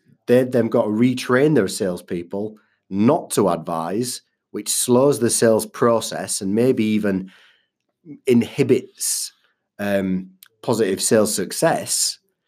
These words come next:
So then sales start competing against compliance. Compliance start competing against sales because they're the ones at, at risk of these fifty thousand quid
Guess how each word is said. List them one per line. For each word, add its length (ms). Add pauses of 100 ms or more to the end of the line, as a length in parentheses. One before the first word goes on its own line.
(220)
So 220
then 240
sales 500
start 360
competing 440
against 580
compliance. 1000 (520)
Compliance 600
start 360
competing 440
against 380
sales 260
because 320
they're 220
the 100
ones 260
at, 200
at 160
risk 380
of 100
these 220
fifty 240
thousand 320
quid 280